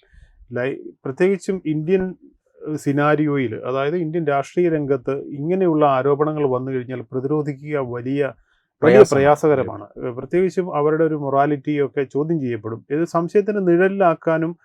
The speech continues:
Speaker 1: അതുവഴി ഒരു സ-, എല്ലാവരെയും അപകീർത്തിപ്പെടുത്താനും ഒക്കെയുള്ള ഒരു ആയുധമാണ് ഈ ഇത്തരത്തിലുള്ള ആരോപണങ്ങൾ. ഇവിടെ, ഏ,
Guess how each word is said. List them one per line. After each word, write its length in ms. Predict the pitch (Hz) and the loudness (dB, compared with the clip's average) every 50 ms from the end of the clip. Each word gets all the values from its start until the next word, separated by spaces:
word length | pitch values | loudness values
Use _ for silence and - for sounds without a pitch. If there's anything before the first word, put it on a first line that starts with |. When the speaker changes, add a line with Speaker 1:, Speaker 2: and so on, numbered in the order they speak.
| _ _ - - - _ | _ _ -20 -20 -6 _
Speaker 1:
അതുവഴി 600 | 147 147 143 165 175 185 180 180 185 185 190 190 - - | 0 2 4 4 4 4 4 2 0 -2 -2 -4 -6 -6
ഒരു 180 | 160 156 170 160 | -4 -2 -2 -2
സ-, 560 | - 160 160 139 143 143 143 143 139 - 131 | -2 -4 -6 -6 -6 -6 -6 -8 -8 -8 -6
എല്ലാവരെയും 560 | 139 143 165 180 185 185 185 170 135 120 - - _ _ _ _ _ _ 151 | -2 2 4 4 4 4 4 2 0 -2 -4 -12 _ _ _ _ _ _ 2
അപകീർത്തിപ്പെടുത്താനും 800 | 156 175 196 214 220 190 - 208 175 180 160 147 165 165 160 160 | 4 6 8 8 6 6 4 0 -2 -2 0 2 2 2 2 0
ഒക്കെയുള്ള 320 | 147 143 151 151 143 143 147 | 0 0 0 0 2 2 0
ഒരു 400 | 151 - 143 143 147 151 - - - | 0 0 -2 -2 -2 -2 -4 -4 -6
ആയുധമാണ് 720 | 123 123 135 143 160 165 - 170 151 127 120 120 120 123 123 | -4 -2 2 2 2 2 2 -2 -4 -4 -4 -4 -6 -8 -10
ഈ 140 | 120 123 127 | -12 -12 -14
ഇത്തരത്തിലുള്ള 600 | 120 113 - 135 135 131 - 127 123 120 123 123 - 120 | -10 -8 -8 -6 -6 -6 -8 -8 -8 -6 -6 -6 -6 -4
ആരോപണങ്ങൾ. 520 | 120 117 117 117 113 120 117 113 117 120 127 - | -6 -6 -6 -6 -8 -10 -10 -10 -12 -14 -14 -12
ഇവിടെ, 340 | - 135 139 156 180 196 180 _ _ _ _ _ _ _ _ _ | -8 -2 2 2 2 2 2 _ _ _ _ _ _ _ _ _
ഏ, 40 | - | -12